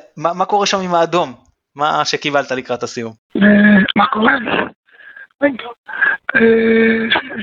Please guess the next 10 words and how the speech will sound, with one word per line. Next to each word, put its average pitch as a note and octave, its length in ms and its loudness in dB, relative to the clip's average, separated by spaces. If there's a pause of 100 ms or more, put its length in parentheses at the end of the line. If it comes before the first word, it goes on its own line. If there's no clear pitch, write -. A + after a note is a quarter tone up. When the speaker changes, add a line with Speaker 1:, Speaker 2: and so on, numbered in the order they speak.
(120)
Speaker 2:
לא C4 100 0
יודע C#4+ 160 0
איך C#4+ 60 -4
להסביר C#4 300 2
לך - 80 -2
את A#3 180 0
זה, G#3+ 60 0
אבל, G3+ 340 -2
אה, G#3 100 2 (920)
תשמע, - 200 2